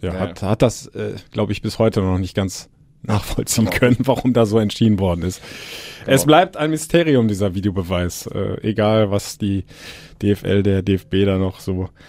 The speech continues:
Speaker 1: sich einfallen lässt. Äh, immerhin konnte man's auf der Videowall da im Stadion verfolgen. Hat, äh, hatte man auch nicht so oft bis jetzt in dieser Saison. Also ich hab's ehrlich gesagt fast noch nie mitgekriegt im Stadion. Im, im Rhein-Energiestadion, glaub ich, ist sowas auch noch nie angezeigt worden,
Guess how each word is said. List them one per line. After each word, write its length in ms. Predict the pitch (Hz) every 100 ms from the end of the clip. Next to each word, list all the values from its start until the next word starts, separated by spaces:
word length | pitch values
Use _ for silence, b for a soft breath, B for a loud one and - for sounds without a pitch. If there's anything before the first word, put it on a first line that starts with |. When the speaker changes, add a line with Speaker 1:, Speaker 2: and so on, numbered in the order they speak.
| B
Speaker 1:
sich 220 | - 92
einfallen 380 | 87 95 85 82
lässt. 400 | 85 95 - -
Äh, 160 | - 104
immerhin 500 | 104 110 117 135 -
konnte 220 | - 120
man's 220 | 120 110
auf 140 | 107 -
der 180 | 107
Videowall 480 | 113 131 107 92 92
da 120 | 92
im 100 | 87
Stadion 360 | 90 98 90 90
verfolgen. 560 | - - 92 90 87 90
Hat, 180 | -
äh, 180 | - 95
hatte 220 | 92 104 101
man 100 | 98
auch 140 | -
nicht 160 | 107 -
so 100 | -
oft 220 | 101 -
bis 120 | 110
jetzt 180 | 113 107
in 80 | 107
dieser 240 | 107 107
Saison. 400 | 104 101 104 104
Also 160 | 95 98
ich 120 | 98
hab's 180 | 110 -
ehrlich 280 | - 101 -
gesagt 560 | 104 104 101 - - - _ _ - -
fast 280 | - 101 -
noch 120 | 101
nie 140 | 113
mitgekriegt 560 | 147 143 - - 135 -
im 80 | -
Stadion. 480 | - 117 - 123 110
Im, 160 | -
im 140 | - 104
Rhein-Energiestadion, 800 | 107 127 135 110 123 - 117 107
glaub 160 | 104
ich, 180 | 107 - _ - - - -
ist 280 | 120 - -
sowas 280 | 117 110
auch 140 | - 101
noch 100 | 104
nie 160 | 123
angezeigt 540 | - - 131 - - -
worden, 260 | - 175